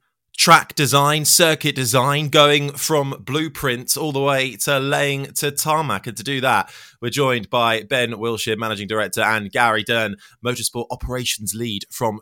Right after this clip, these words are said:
Driven International. Well, welcome, Ben Wilshire, Managing Director, and Gary Dern, Motorsport Operations Lead from Driven International. Um,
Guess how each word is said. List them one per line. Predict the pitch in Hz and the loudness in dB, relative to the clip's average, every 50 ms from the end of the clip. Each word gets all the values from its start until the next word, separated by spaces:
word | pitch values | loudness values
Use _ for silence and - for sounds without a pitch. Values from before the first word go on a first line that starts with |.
| - 98 | -10 _
Driven | - 113 131 143 120 127 127 120 120 - - | -4 -2 0 0 0 -2 -4 -4 -6 -4 -4
International. | 135 127 123 117 - 131 127 143 151 - - - 170 117 80 71 - - _ _ _ _ - - - - - _ - - | -4 -4 -2 -4 -2 -2 0 -2 -2 0 -2 -2 -2 -4 -6 -8 -14 -20 _ _ _ _ -20 -20 -20 -20 -20 _ -20 -6
Well, | - 156 180 180 165 165 | 0 2 4 4 4 6
welcome, | 180 196 208 202 - 196 180 165 151 139 - - - | 6 6 6 6 4 2 0 0 0 -6 -12 -2 2
Ben | 175 156 147 143 | 4 4 4 4
Wilshire, | 143 143 135 131 - 147 147 175 165 | 2 0 0 0 2 2 2 0 0
Managing | 151 156 151 147 143 127 139 127 | 0 0 2 2 2 0 -2 -2
Director, | 139 165 175 139 110 - - 143 143 135 | 0 0 0 0 0 0 0 2 2 2
and | 135 131 120 - | 0 -2 -4 -4
Gary | - 170 151 143 139 135 | 2 2 4 4 4 0
Dern, | 120 98 131 127 127 127 127 127 127 127 | 0 2 4 4 4 4 2 0 -2 -6
Motorsport | - 117 110 131 160 175 - 147 - - - 160 151 147 - - | -8 -4 -2 0 0 0 0 -2 -4 -2 -2 -2 -4 -4 -4 -6
Operations | 151 151 - - 143 143 147 139 - - 127 117 113 90 95 | -6 -4 -4 -2 -2 -2 -2 -2 -4 -6 -6 -8 -8 -8 -6
Lead | 120 139 139 110 117 123 139 | -4 -4 -4 -6 -8 -12 -16
from | - - - - 131 120 110 | -18 -20 -8 -6 -6 -4 -2
Driven | - - 143 123 123 123 117 | 0 0 2 2 2 0 0
International. | 104 113 110 98 - 107 110 107 107 - - - 95 92 90 92 101 - - | -2 -4 -4 -4 -4 -2 -2 -2 0 -2 -4 -4 -4 -4 -4 -4 -6 -6 -6
Um, | - 113 117 117 117 - | -4 -4 -4 -4 -6 -10